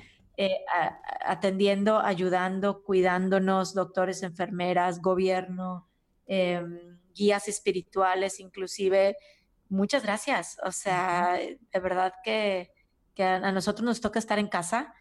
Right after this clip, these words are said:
Speaker 1: y hay mucha gente que le toca estar afuera. Así que este es un episodio, eh,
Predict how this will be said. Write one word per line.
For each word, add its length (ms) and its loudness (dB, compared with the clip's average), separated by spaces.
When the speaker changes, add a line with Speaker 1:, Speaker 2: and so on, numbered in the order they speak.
Speaker 1:
y 320 2
hay 120 2
mucha 240 0
gente 200 0
que 80 0
le 80 0
toca 220 -6
estar 220 -2
afuera. 540 0
Así 340 -8
que 320 0
este 360 -2
es 160 -6
un 100 -6
episodio, 920 0
eh, 400 -4